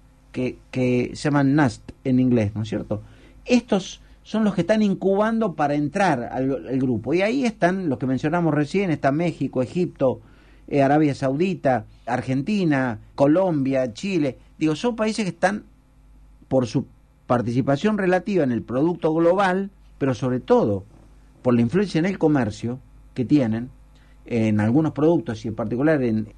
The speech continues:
en el tipo de producto bruto que han, que han, que han tenido, un papel relevante. Entonces yo creo que esa situación aún no está, no, no ha muerto los brics, como seguramente hoy el gobierno, por lo menos el gobierno argentino quiere, digamos, lo ha sacado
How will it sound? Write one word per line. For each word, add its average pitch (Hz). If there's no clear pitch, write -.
en 113
el 110
tipo 165
de 123
producto 151
bruto 160
que 113
han, 123
que -
han, 135
que -
han 151
tenido, 170
un 202
papel 208
relevante. 156
Entonces 185
yo 220
creo 226
que 170
esa 202
situación 160
aún 170
no 165
está, 156
no, 208
no 214
ha 220
muerto 190
los 113
brics, 139
como 123
seguramente 139
hoy 175
el 143
gobierno, 139
por 131
lo 135
menos 151
el 131
gobierno 147
argentino 139
quiere, 139
digamos, 123
lo 151
ha 160
sacado 180